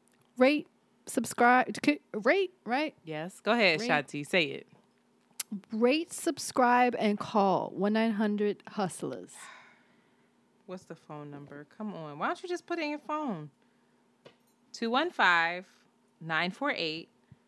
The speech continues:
Speaker 2: two seven eight zero. Please call us at two one five,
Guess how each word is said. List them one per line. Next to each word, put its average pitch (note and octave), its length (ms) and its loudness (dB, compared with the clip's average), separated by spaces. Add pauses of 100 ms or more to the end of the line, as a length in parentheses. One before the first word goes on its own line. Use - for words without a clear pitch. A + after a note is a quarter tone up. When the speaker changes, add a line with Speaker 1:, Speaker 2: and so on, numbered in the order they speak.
(160)
Speaker 2:
two D#4 200 0
seven G#3 500 0
eight F3+ 300 -8
zero. C#3+ 440 -8 (360)
Please F3+ 200 -6
call G3+ 240 4
us A#3 200 0
at D3+ 160 -8
two - 200 -6
one E3+ 180 -4
five, G#3 420 0